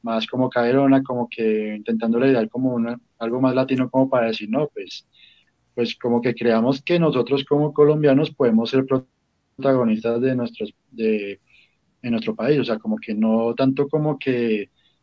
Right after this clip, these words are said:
como que pongamos como al extranjero, sino que realmente, pues, cada colombiano tiene el potencial para protagonizar su propia historia. Entonces, como que ese era como mi lema, ¿no? Pues,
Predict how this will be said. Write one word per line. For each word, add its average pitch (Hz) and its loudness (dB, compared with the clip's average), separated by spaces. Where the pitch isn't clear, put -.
como - -12
que 123 -6
pongamos 120 0
como 110 2
al 101 -6
extranjero, 135 2
sino 135 2
que 120 -2
realmente, 113 0
pues, 127 -4
cada 113 -2
colombiano 123 2
tiene 127 -4
el 120 -8
potencial 110 -8
para 123 0
protagonizar 117 0
su 113 -8
propia 113 -4
historia. 107 -2
Entonces, - -18
como 131 0
que 127 0
ese 110 0
era 123 0
como 131 0
mi 113 2
lema, 113 -2
¿no? 113 -12
Pues, - -18